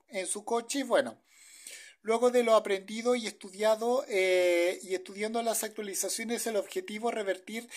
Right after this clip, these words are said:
esto, eh, en el siguiente Gran Premio de Mónaco, donde la,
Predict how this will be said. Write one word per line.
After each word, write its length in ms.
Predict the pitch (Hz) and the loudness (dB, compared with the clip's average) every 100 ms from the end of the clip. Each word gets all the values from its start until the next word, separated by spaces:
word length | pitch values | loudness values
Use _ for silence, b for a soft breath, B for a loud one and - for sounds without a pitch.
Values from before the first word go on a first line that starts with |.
| B B - | B B -6
esto, 540 | 220 214 240 233 240 | -4 2 4 4 2
eh, 460 | 202 190 185 185 196 | 2 2 4 4 2
en 120 | 190 | -2
el 180 | 190 180 | 0 -2
siguiente 480 | - 202 208 214 240 | -4 -6 -4 -4 -4
Gran 220 | 220 214 | -2 -2
Premio 320 | 220 214 208 | -4 -6 -2
de 80 | 202 | -2
Mónaco, 640 | 214 226 147 - 202 240 247 B B _ | 0 2 2 0 0 0 -2 B B _
donde 300 | 214 214 226 | -4 -2 2
la, 420 | 214 202 208 - | 6 6 6 0